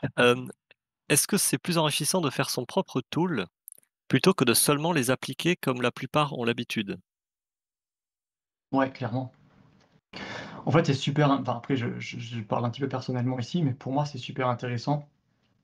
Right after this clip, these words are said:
Speaker 2: Et ça, ça correspond un petit peu au côté hacker, parce que le hacker, évidemment, il peut utiliser des outils, et en pratique, avec des pentests, on utilise beaucoup d'outils automatisés, parce que, en osint aussi d'ailleurs.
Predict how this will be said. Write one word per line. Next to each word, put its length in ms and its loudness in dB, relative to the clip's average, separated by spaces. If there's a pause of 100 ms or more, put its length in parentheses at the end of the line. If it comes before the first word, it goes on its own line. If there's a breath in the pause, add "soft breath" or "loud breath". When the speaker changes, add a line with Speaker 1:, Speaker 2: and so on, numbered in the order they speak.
(400 loud breath)
Speaker 2:
Et 60 6
ça, 200 2
ça 140 -4
correspond 580 2
un 60 4
petit 140 -6
peu 100 -4
au 100 2
côté 240 -2
hacker, 400 0 (360 loud breath)
parce 180 -4
que 80 2
le 120 4
hacker, 520 2 (400 soft breath)
évidemment, 480 4
il 120 -2
peut 160 -6
utiliser 300 -6
des 200 -8
outils, 320 -2
et 80 -2
en 80 -4
pratique, 400 -8
avec 160 -6
des 80 -8
pentests, 420 -4
on 80 -4
utilise 280 -4
beaucoup 340 -4
d'outils 260 -8
automatisés, 580 -4
parce 200 -16
que, 220 -8
en 180 -4
osint 360 0
aussi 200 -10
d'ailleurs. 360 -4